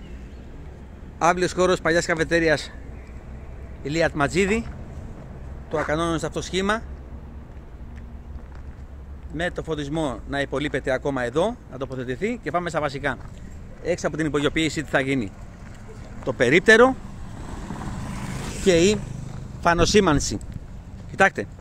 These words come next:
δύο γαλάζιοι κύκλοι στη μύτη εδώ αυτής της, ε, πλατεΐτσας που περιλαμβάνει και το, ε, προς αποχώρηση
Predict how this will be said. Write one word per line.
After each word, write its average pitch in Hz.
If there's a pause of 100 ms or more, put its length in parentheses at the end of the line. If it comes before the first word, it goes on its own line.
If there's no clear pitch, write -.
(880)
δύο 160
γαλάζιοι 208
κύκλοι 180 (1800)
στη -
μύτη 165 (2250)
εδώ 135
αυτής 151
της, -
ε, 127 (640)
πλατεΐτσας 160 (380)
που 147
περιλαμβάνει 135 (380)
και 175
το, 135 (600)
ε, 127 (840)
προς 143
αποχώρηση 139